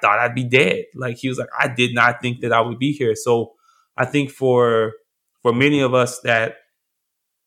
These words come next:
just the idea of living past a certain age is a monument in and of itself, let alone living past that age with somebody else, with love and with,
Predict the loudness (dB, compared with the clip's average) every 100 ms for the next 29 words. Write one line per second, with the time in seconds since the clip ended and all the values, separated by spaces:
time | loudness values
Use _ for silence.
0 | -20 -2 0 0 0 2 2 0 0 4
1 | 4 2 0 0 -2 0 2 2 0 -2
2 | -6 -2 0 0 -2 0 0 0 -2 0
3 | -2 -2 2 2 4 2 2 2 2 2
4 | -2 -2 -2 -4 0 0 0 -4 0 0
5 | 2 2 2 2 0 0 -2 -2 0 0
6 | 0 -2 -6 -14 _ 0 2 2 0 0
7 | -4 -6 -2 -2 -2 -4 2 2 2 2
8 | 0 2 -2 -2 0 2 4 2 -2 -10
9 | -6 -8 -8 _